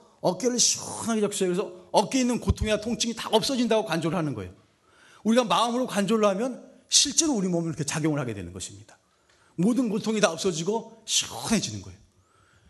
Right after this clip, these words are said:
이 가슴을 타고 내려옵니다. 내려와서 가슴에 있는 모든 통증이라든지 안 좋은 게 다 씻겨 내려간다고 생각하는 거예요. 이 내려와서 폐하고 심장을 적시고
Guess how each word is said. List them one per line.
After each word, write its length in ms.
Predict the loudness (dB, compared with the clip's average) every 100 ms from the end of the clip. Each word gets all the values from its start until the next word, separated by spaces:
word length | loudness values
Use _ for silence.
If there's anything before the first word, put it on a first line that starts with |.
| -12
이 60 | -8
가슴을 440 | -2 0 2 0
타고 200 | 0 -2
내려옵니다. 500 | -2 -2 -4 -4 -2
내려와서 600 | 0 2 0 0 -4 -6 -16 -20 _ -12
가슴에 500 | -4 0 0 0 -2
있는 340 | -2 -2 -4 -12 -10
모든 560 | -4 -2 0 -2 -8 -16 -20 _ _ _ -2
통증이라든지 600 | 0 0 -2 -2 -2 -2
안 160 | -2
좋은 140 | -2 -4
게 60 |
다 320 | -6 -4 -2 -2
씻겨 540 | -4 0 2 2 0
내려간다고 420 | 0 0 -2 -4
생각하는 420 | -2 -4 -4 -8
거예요. 140 | -8 -14 _ _ _ _ _ _ _ _ _ -6
이 100 | -4 -4 -14 -20 _ _
내려와서 440 | 0 4 4 0 -4
폐하고 400 | 0 2 2 0
심장을 420 | -2 0 0 0
적시고 560 | -2 -2 -4 -4 -6